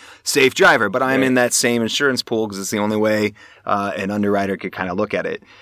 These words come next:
Speaker 1: It would benefit, like, if implemented properly, it would benefit people who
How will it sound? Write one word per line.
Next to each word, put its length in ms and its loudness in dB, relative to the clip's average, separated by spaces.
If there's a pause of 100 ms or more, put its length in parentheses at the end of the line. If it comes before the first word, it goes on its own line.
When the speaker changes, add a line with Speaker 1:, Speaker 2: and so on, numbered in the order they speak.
(380)
Speaker 1:
It 180 4
would 260 2
benefit, 540 2
like, 160 0
if 160 -4 (100)
implemented 460 0
properly, 400 0
it 80 -2
would 160 0
benefit 480 0
people 380 2
who 400 2